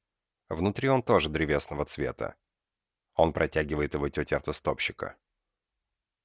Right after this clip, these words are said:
Она смахивает с него воображаемую пыль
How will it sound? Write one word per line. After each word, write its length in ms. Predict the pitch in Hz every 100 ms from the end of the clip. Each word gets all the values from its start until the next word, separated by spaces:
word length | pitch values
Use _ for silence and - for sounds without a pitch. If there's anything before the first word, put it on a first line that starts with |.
| _ _
Она 240 | 110 139
смахивает 540 | - 110 107 95 92 -
с 100 | 90
него 240 | 85 82
воображаемую 800 | 80 78 80 73 78 73 71 73
пыль 280 | - 135